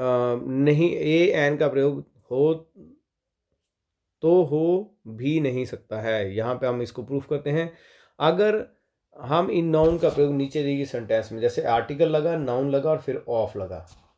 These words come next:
तो वहाँ पे द का प्रयोग होगा। For example, यहाँ पे आप एग्जांपल देखें, "The cotton of Egypt is known for its superior qua-, quality।"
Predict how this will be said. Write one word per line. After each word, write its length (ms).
तो 80
वहाँ 440
पे 180
द 140
का 240
प्रयोग 240
होगा। 300
For 200
example, 460
यहाँ 180
पे 100
आप 140
एग्जांपल 460
देखें, 240
"The 160
cotton 480
of 180
Egypt 440
is 360
known 320
for 220
its 160
superior 640
qua-, 200
quality।" 260